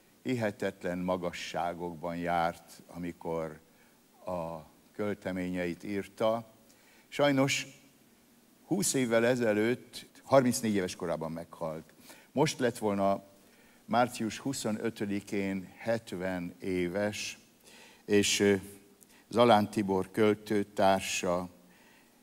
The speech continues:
így ír: „Nem játszom el a kínálkozó lehetőségekkel. Hogy néz neki ma Sziveri János?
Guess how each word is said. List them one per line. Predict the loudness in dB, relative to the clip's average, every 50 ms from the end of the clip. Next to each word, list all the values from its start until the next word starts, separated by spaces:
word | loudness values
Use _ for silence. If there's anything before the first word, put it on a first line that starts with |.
| _ _
így | 2 4 6 8 8 8 6 4
ír: | 2 2 4 4 6 6 6 6 6 4 4 2 -2 -4
„Nem | 2 4 6 8 8 10
játszom | 10 10 10 10 8 4 2 2 2 2 2 2 2
el | 4 4 4
a | 4 2
kínálkozó | 2 0 0 2 4 4 4 4 2 0 -2 -4 -2 -2 0 0
lehetőségekkel. | 0 2 0 0 0 -2 -4 -4 -2 -2 -2 -2 -2 -2 -2 -4 -4 -6 -8 -6 -2 0 0 0 -2 -2 -6 -12 -20 -20 -20 -20 -6
Hogy | 0 2 4 4 4
néz | 4 2 4 2 2 0 -2
neki | -2 -4 -4 -6 -6 -4 -4
ma | -2 0 0 0 0 -2 -4
Sziveri | -8 -8 -6 -4 -2 0 0 2 2 2
János? | 4 4 4 4 4 2 0 -2 -4 -6 -8 -8 -10 -10